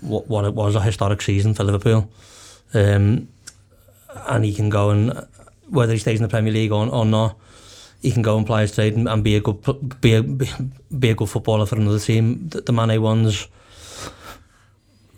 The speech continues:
probably a bit hard to take because we know what level he is, but it's, it's, it's easier to take when, when we've been so proactive. Um,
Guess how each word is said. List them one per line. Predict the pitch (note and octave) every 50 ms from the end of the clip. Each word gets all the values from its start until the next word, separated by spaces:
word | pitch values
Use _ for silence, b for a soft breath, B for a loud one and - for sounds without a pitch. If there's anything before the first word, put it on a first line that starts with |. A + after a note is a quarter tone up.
| - _ - -
probably | - - A#2+ A#2+ B2
a | A#2+
bit | C3 D3+
hard | - D#3+ D#3+ D#3+ E3
to | - F#3 E3
take | - F3 E3+ F3 F3 -
because | - C3 A2+ B2 A#2+ A#2 A2+ G2 - - - - - - - -
we | - D#3+ C3
know | A#2 A2+ A2+
what | A2+ A#2+ B2
level | A#2+ A2 G#2+ A2+
he | A#2 A#2+
is, | B2 B2+ B2 A2+
but | - - A#2+ A2 A2+ A2+ - - - _ _ _ _ _ _ _ _ _ _ _ _ _ _ _ _ - - - - _ _
it's, | - C3+ B2+ - - - - - - -
it's, | G#3 C#3+ - -
it's | - B2 - -
easier | B2 A2 G#2 A2+ A2+ A2
to | - B2+
take | - B2 A2+ G#2 -
when, | B2 A2+ G#2+ G#2+ A#2 B2
when | C3 A2+ G#2+
we've | G#2+ G#2
been | G2+ A2+ G#2 G#2 G2+
so | - A2+ G#2
proactive. | - - A2 G2+ F#2+ F2+ - - A2 G#2+ - - - - - - -
Um, | G#2+ G#2 G#2 G2+ G2+ G2+ G2 F#2+